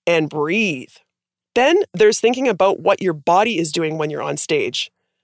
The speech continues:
The main point here, when it comes to your body and your body language,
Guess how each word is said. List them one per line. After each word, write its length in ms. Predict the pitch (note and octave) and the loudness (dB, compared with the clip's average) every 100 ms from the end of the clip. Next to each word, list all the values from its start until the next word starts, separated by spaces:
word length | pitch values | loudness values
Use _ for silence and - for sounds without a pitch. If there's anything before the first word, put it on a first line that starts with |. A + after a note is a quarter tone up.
| _ - | _ -2
The 60 | |
main 240 | A3 C#4+ G#4 | 2 2 2
point 300 | D#4 C#4+ A3 | 0 -2 -2
here, 380 | G#3 D#3 D3 F#3+ | -2 -2 -2 -6
when 160 | F3+ E3+ | -2 -2
it 80 | |
comes 180 | G#3 G#3+ | -2 -4
to 60 | - | -2
your 100 | G#3 | -2
body 380 | F3 E3+ G#3 F3+ | 0 0 0 -2
and 80 | |
your 80 | E3 | -2
body 260 | D3 G3+ G#3+ | 0 0 0
language, 500 | E3+ D3+ D#3+ D#3+ | -2 -2 -4 -4